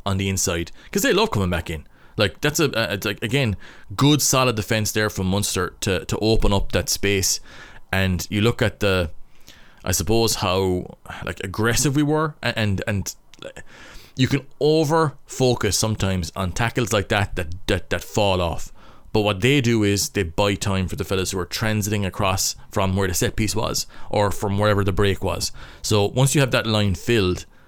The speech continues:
like, fellas will make their tackles most of the time. But go back to that maul there again, you'll see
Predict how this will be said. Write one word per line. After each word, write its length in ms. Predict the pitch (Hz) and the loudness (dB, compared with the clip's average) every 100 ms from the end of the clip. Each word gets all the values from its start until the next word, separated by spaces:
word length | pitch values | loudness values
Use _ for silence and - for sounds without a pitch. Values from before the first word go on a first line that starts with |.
| - - - - | -20 -20 -20 -6
like, 260 | - 95 - - | -2 -2 -4 -4
fellas 320 | 120 127 117 | 2 2 4
will 80 | 110 | 2
make 200 | 107 92 | 2 0
their 100 | 95 | 0
tackles 420 | 107 98 90 95 | -2 -2 -4 0
most 280 | 104 101 - | 2 2 2
of 40 | |
the 80 | 90 | -2
time. 320 | 87 - - - - - | -4 -6 -10 -14 -10 -4
But 260 | 95 - | -4 -4
go 100 | - | -2
back 140 | 147 180 | -2 0
to 80 | 165 | -2
that 100 | 143 | 0
maul 280 | 143 147 | 2 2
there 140 | 143 139 | 2 2
again, 260 | 127 135 | 2 2
you'll 140 | 127 127 | 2 2
see 380 | - 131 117 | 2 0 0